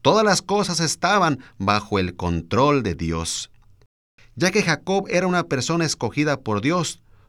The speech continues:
todo lo que le sucedía era el resultado de la obra y dirección de Dios. Jacob llegó a un lugar particular.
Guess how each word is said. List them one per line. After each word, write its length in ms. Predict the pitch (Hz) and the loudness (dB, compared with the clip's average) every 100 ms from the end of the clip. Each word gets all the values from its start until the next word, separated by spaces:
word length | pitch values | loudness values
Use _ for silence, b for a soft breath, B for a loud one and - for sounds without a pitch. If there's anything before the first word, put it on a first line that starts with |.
| - - - | -20 -14 -2
todo 540 | 107 127 147 160 165 | 2 4 2 2 2
lo 160 | 156 - | 0 0
que 100 | 151 | -2
le 80 | |
sucedía 640 | 143 147 147 147 165 110 - b b - | 0 0 0 2 2 0 -4 b b -10
era 200 | 135 160 | -4 -2
el 120 | 165 | -2
resultado 720 | 147 143 123 123 - 151 165 | -2 -4 -2 -4 -2 0 2
de 120 | 160 | 0
la 200 | 135 120 | 0 0
obra 480 | 123 185 196 160 113 b b b | 0 0 0 0 0 b b b
y 100 | 127 | 0
dirección 640 | 123 107 - 190 240 202 | 2 2 4 4 6 4
de 140 | 139 | 2
Dios. 480 | 98 87 78 - - - - - _ - - _ - - - - | 0 0 -2 -6 -10 -16 -20 -20 _ -20 -20 _ -20 -20 -10 -2
Jacob 340 | 165 214 208 | 0 2 2
llegó 380 | 185 156 185 - | 0 2 0 0
a 100 | 123 | 2
un 160 | 151 156 | 4 4
lugar 340 | 131 151 165 | 2 0 0
particular. 800 | 120 98 92 - 82 85 92 | -4 -4 -8 -6 -4 -2 -2